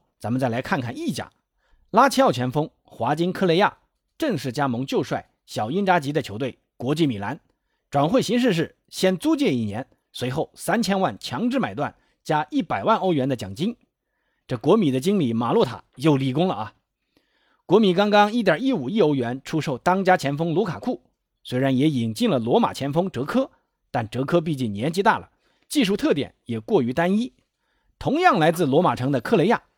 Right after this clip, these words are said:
可以作为另外一个完美的补充。上赛季克雷亚为拉齐奥出场三十八次，打入十一球。这名球员体型高大，对抗优势明显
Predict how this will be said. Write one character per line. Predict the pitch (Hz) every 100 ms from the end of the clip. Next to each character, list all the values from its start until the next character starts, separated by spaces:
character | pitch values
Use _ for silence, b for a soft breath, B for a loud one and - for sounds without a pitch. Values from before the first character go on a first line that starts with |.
| _ _
可 | -
以 | 156
作 | 120 156
为 | 131
另 | 196 294 214
外 | 156
一 | 120
个 | 123 127 - -
完 | 107 131
美 | 147 117
的 |
补 | 147 95
充。 | 160 208 _ _ _ _ _ _ _
上 | - 202 185
赛 | 185
季 | 170
克 | 156
雷 | 170
亚 | 190 180
为 | 151 151
拉 | 180 214
齐 | 208
奥 | 226
出 | 135 220
场 | 131 101
三 | - 220
十 | -
八 | 233 285
次， | 254 156 _ _ -
打 | 98
入 | 131 117
十 | - 180
一 | 285
球。 | 233 104 120 _ _ _ _ _ _
这 | 349 320
名 | 175
球 | 151 143
员 | 127 143 _
体 | - 127
型 | 113 147
高 | 202
大， | 247 - _ _ _
对 | - 156
抗 | 147 127
优 | 160
势 | 185 135
明 | 113 233
显 | - -